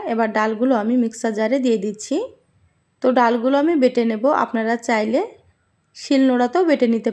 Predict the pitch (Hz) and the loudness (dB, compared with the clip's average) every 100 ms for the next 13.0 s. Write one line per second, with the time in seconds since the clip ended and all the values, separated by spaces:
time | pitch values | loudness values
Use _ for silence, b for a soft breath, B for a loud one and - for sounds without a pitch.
0 | 226 208 262 427 - _ _ _ _ - | -2 -4 -4 -6 -14 _ _ _ _ -4
1 | 240 226 214 226 262 311 240 226 220 302 | 0 2 2 0 0 2 2 2 0 0
2 | 359 277 220 208 - - 294 466 _ _ | 0 0 0 -2 -6 -8 -6 -8 _ _
3 | _ _ _ _ _ _ - 240 247 302 | _ _ _ _ _ _ 0 2 2 2
4 | 330 233 214 214 233 226 262 285 240 214 | 2 2 0 -2 -2 2 0 2 0 -2
5 | - 277 440 240 240 285 240 214 202 214 | -2 -4 -2 -4 -6 -4 -2 -2 -2 -2
6 | 220 220 254 403 - 247 214 - 226 220 | -4 -2 -2 -4 -4 -6 -6 -4 -4 -2
7 | 196 269 269 226 226 247 233 214 233 233 | 0 -2 0 -2 -2 -2 -2 -2 -2 -2
8 | 220 208 196 202 311 494 _ _ _ _ | -2 -2 -4 -2 -4 -4 _ _ _ _
9 | _ _ _ _ _ _ _ _ _ _ | _ _ _ _ _ _ _ _ _ _
10 | _ _ _ - 294 294 294 285 294 247 | _ _ _ -2 2 4 4 2 0 2
11 | 214 208 220 220 214 349 - _ _ _ | 0 0 -2 -2 -2 -4 -8 _ _ _
12 | _ _ _ _ _ - 220 240 247 | _ _ _ _ _ -2 2 2 2